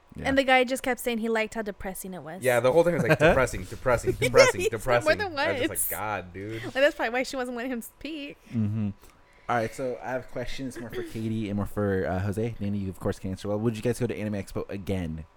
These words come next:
Speaker 3: You know I will.
Speaker 1: Okay.
Speaker 3: I spend money on that shit.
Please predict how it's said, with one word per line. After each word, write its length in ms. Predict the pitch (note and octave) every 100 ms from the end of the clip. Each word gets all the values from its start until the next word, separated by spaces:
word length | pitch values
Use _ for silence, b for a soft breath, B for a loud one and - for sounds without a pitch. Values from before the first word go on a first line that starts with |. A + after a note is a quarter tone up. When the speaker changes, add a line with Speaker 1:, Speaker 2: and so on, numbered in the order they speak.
| _
Speaker 3:
You 120 | G2+ G2+
know 140 | F#2+
I 120 | F#2
will. 240 | F2 F#2 G#2+ - - -
Speaker 1:
Okay. 260 | - A#2 -
Speaker 3:
I 80 | G2
spend 260 | - A2+ G2
money 200 | F#2+ F#2+
on 100 | F#2
that 160 | F#2 F2+
shit. 200 | F#2